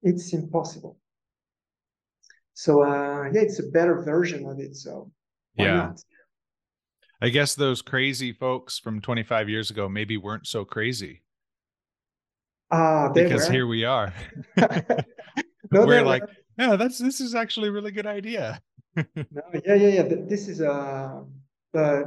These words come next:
Speaker 1: yeah, in the history of cars, the first car was electric.
Speaker 2: That's
Speaker 1: Uh,
Speaker 2: right. Yeah.
Speaker 1: so, so it's, there, there is no,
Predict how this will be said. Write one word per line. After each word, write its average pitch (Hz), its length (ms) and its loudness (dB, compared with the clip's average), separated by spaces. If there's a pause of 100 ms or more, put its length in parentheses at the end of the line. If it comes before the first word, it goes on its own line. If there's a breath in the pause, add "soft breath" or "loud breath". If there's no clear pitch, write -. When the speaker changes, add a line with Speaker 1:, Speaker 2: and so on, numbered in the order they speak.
Speaker 1:
yeah, 175 440 2
in 156 120 -4
the 147 140 -6
history 175 460 -6
of 147 160 -10
cars, 170 360 -4
the 143 220 -4
first 170 420 -4
car 147 340 -8
was 143 180 -10
electric. 180 440 -6 (460)
Speaker 2:
That's 107 260 -2
Speaker 1:
Uh, 107 40 0
Speaker 2:
right. 110 380 -4 (140)
Yeah. 92 240 -4
Speaker 1:
so, 156 540 2
so 156 340 4
it's, - 480 0
there, - 260 -8
there 160 160 2
is 156 160 -2
no, 160 580 -2